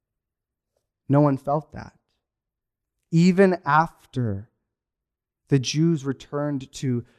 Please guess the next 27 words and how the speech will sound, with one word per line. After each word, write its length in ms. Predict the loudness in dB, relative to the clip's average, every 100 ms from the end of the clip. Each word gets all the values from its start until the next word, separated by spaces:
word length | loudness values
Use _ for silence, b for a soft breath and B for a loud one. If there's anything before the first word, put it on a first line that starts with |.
| b
Jerusalem, 760 | -6 -4 -4 -8 -12 -12 -10 -4
no 160 | 2 4
one 320 | 4 0 -2
said, 680 | -6 -6 -2 0 0 -2 -16
"Great 420 | -8 0 0 -2 -6
in 160 | -4
our 180 | -2 -2
midst 400 | -4 -8 -10 -14
is 200 | -14 -14
the 160 | -16 -16
Holy 280 | -14 -14 -12
One 160 | -12
of 100 | -10
Israel." 520 | -10 -12 -16 -20 -20 _ _ _ _ _ _ _ _ _ -4
You 80 | -2
see, 540 | -2 0 0 0 -6 -12 _ 2
when 240 | 4 4
God 400 | 4 6 4 4
saved 800 | -6 -4 0 2 0 -2 -6 -10 -6
Israel 720 | -2 -2 -4 -8 -6 -4 -6 -4
out 220 | -4 -2
of 100 | -4 -6
Egypt, 420 | -12 -8 -10 -10
he 160 | -6 -2
led 400 | 2 4 2 0
them 240 | -2 -2
by 260 | 0 -2